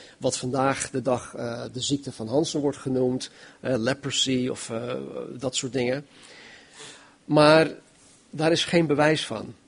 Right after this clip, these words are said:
Maar melaatsheid is niet zo dat, dat je, dat je vingers eraf vallen of dat je, hè, dat je, dat je vlees er zomaar afvalt. En, nee, het is voornamelijk een, een ziekte wat je, je zenuwstelsel aantast en wat je gevoelloos maakt.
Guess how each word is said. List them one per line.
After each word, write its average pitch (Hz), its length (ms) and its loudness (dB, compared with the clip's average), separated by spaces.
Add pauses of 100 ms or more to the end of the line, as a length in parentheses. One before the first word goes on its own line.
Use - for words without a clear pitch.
(1900)
Maar 156 140 8 (140)
melaatsheid 170 680 6
is 151 120 2
niet 175 200 8
zo 165 180 8
dat, 156 200 2
dat 135 200 0
je, 127 160 0
dat 131 200 -2
je 123 180 -2
vingers 156 320 6
eraf 151 300 -2
vallen 147 500 2
of 127 140 -6
dat 131 200 -6
je, 135 100 -2
hè, 131 320 -2
dat 123 180 -4
je, 120 200 -4
dat 117 160 -6
je 110 80 -6
vlees 160 300 2
er 143 60 0
zomaar 147 220 6
afvalt. 139 560 0
En, 131 280 -4 (520)
nee, 190 260 6
het - 160 0
is - 160 4
voornamelijk 170 960 4
een, 151 240 4
een 143 180 4
ziekte 160 420 0
wat 147 220 0
je, 139 260 4
je 131 120 2
zenuwstelsel 151 920 2
aantast 127 540 -2
en 147 140 0
wat 147 180 0
je 143 80 -6
gevoelloos 156 680 -2
maakt. - 500 -12